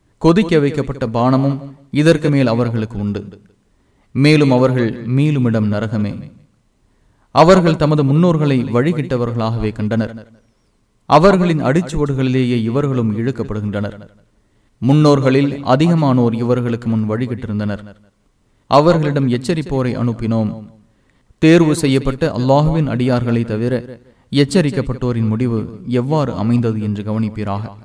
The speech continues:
நூஹ் நம்மிடம் பிரார்த்தித்தார், "நாம் ஏற்றுக்கொள்வோரில் சிறந்தவராவோம்." அவரையும் அவரது குடும்பத்தினரையும்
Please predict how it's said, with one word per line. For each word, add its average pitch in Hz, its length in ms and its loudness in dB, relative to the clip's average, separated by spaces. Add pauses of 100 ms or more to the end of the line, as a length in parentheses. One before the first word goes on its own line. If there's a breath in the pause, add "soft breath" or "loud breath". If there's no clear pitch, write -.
(1000)
நூஹ் 151 320 6
நம்மிடம் 127 460 4
பிரார்த்தித்தார், 113 840 -4 (640)
"நாம் 139 440 6
ஏற்றுக்கொள்வோரில் 131 840 0 (100)
சிறந்தவராவோம்." 107 920 -2 (960)
அவரையும் 196 520 2
அவரது 147 340 0
குடும்பத்தினரையும் 127 880 -2